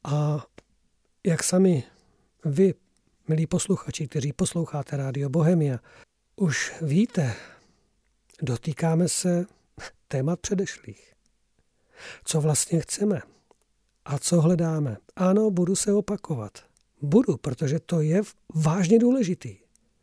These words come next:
Nemůžeme pokročit ani o kousek dál, pokud si to nestanovíme v sobě samých a potom i se svými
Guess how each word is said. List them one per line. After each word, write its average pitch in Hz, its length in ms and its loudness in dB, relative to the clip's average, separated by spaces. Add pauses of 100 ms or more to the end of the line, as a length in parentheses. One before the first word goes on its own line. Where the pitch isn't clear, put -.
(360)
Nemůžeme 180 600 4
pokročit 180 540 -4
ani 202 240 2
o 180 120 0
kousek 175 440 -2
dál, 170 260 -2
pokud - 320 -10
si - 80 -12
to 180 140 -4
nestanovíme 180 720 0 (360)
v - 140 -6
sobě 190 300 4
samých 180 640 0 (340)
a 160 80 -4
potom 196 400 4 (320)
i - 80 2
se 180 120 2
svými 202 480 2